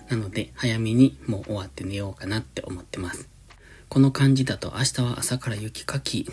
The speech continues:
なんですけど、うん、朝ルーティンもあるので、一旦朝ルーティンが一段落ついたところで雪かきに行きたいなと思うんですけどね。ちょっとあんまり朝から雪かきに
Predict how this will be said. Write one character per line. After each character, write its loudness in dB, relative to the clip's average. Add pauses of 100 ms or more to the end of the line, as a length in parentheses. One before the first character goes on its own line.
(120)
な 6
ん 4
で 0
す -2
け 2
ど、 4
う 2
ん、 8
朝 0
ル 4
ー -
テ 2
ィ 6
ン 8
も 4
あ -4
る -6
の -2
で、 0 (220)
一 0
旦 0
朝 0
ル 4
ー 2
テ 0
ィ 6
ン 4
が -4 (500)
一 2
段 6
落 0
つ 0
い 0
た 2
と 0
こ 0
ろ 4
で 4
雪 0
か -2
き -4
に 2
行 -4
き -12
た -4
い 0
な -2
と -6
思 -4
う -4
ん -6
で -10
す -8
け -8
ど -8
ね。 -4 (260)
ち -8
ょ -6
っ -8
と -8
あ 0
ん 8
ま 6
り 0
朝 -4
か -8
ら -6
雪 -10
か -6
き -10
に -8